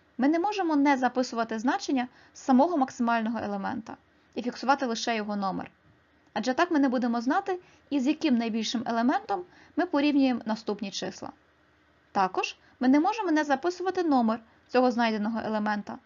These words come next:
бо, власне, його потрібно знайти як відповідь на задачу. Додамо це у програму.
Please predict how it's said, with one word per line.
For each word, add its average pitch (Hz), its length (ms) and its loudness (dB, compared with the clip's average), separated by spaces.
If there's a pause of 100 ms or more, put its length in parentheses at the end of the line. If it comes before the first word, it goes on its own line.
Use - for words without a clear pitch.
(360)
бо, 233 120 -2
власне, 233 380 2
його 240 320 0 (220)
потрібно 220 400 -2
знайти 214 420 -4 (300)
як 226 160 -4
відповідь 240 340 -4
на 196 80 -4
задачу. 196 420 -4 (2250)
Додамо 294 380 6
це 285 160 2
у 277 120 4
програму. 226 580 -2